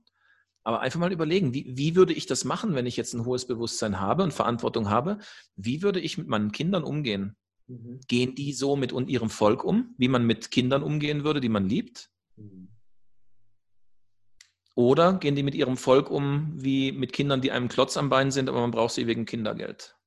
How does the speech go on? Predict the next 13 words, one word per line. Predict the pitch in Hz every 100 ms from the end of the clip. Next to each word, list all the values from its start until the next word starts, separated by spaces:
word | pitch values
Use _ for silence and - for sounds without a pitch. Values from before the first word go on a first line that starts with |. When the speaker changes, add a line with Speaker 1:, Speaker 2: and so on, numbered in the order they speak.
| _
Speaker 1:
Hm. | 120 92 85 - _ _ _ _ _ _ - _ _ _ _ _ _ _ _ _ _ _ _ _ _
Speaker 2:
Absolut. | 113 110 - 117 117 117 - _ _ _ _ _ _ _ _ _ _
Ja. | 117 113 - - _ _ _ _ - - - _ _ _ _ _ -
Und, | 120 120 120
ähm, | 120 117 117 120 117 117 _ _ _ _ _ _ _ -
hast | 123 123 -
du, | 143 139 135 127 113 - _ 147
kannst | 135 135
du | 143
dich | 135 -
an | 127
eine | 120 139 131
der, | 127 127 123 123 120